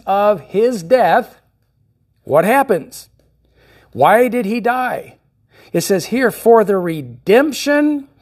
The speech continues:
of the transgressions that were under the first covenant." That includes all of Abraham's sins, all of David's sins, all the prophets and their sins. When were they forgiven? At the cross.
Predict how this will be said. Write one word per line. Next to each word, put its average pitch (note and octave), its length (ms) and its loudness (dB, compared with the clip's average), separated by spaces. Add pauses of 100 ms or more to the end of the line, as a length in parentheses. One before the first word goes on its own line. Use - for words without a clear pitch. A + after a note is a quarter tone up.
(300)
of F3+ 160 2
the E3 80 2
transgressions F#3+ 1120 0
that F#3 140 4
were D#3+ 200 -2
under G#3+ 300 4
the D3 160 0
first - 640 0 (180)
covenant." D3+ 580 -2 (720)
That D#3+ 200 2
includes C#3+ 320 -6
all C3 160 0
of A#2+ 80 -6
Abraham's E3+ 480 -6
sins, B3 420 -12 (560)
all D3 160 0
of B2 160 -4
David's D#3 420 -4
sins, B3 500 -8 (500)
all D#3+ 180 4
the F3 80 -2
prophets G3+ 400 -2
and D#3 140 -4
their F#3 180 0
sins. B3 440 -6 (120)
When A#3 380 -4
were G#3 120 2
they G#3+ 160 -2
forgiven? B3+ 560 -6 (1600)
At A3+ 180 2
the C4 60 0
cross. D4 640 -4